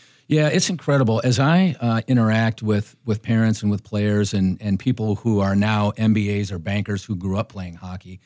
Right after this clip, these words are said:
they all attribute, uh, their success off the ice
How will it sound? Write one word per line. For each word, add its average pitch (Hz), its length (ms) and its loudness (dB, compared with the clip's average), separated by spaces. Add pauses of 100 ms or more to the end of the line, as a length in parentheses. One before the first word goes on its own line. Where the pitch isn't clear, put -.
(340)
they 113 100 0
all 151 220 2
attribute, 117 640 0
uh, 104 280 -4
their 107 180 0
success - 720 -4 (260)
off 110 280 -4
the 98 160 -4
ice 87 380 -12